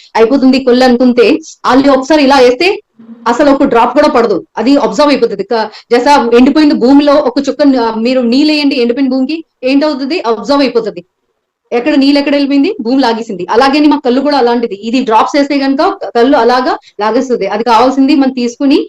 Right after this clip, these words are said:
ఆ, రి-, ఆ, రీప్లేస్‌మెంట్ అన్ని ఏదైనా ప్రా-, ప్రాబ్లం ఉంటే క్యూర్ చేస్తది.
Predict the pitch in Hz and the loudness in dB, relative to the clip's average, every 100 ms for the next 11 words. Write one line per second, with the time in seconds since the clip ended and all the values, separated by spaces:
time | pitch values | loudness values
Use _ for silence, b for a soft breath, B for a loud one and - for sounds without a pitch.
0 | B - 220 220 220 233 214 214 233 262 | B -4 0 2 2 -2 -2 -4 -4 -2
1 | 262 262 277 226 226 254 233 208 254 254 | 0 0 0 0 0 0 0 0 -2 -2
2 | 226 214 214 202 240 233 285 269 233 226 | -4 -4 -4 -4 -4 -4 -4 0 0 0
3 | - - 156 | -4 -4 -8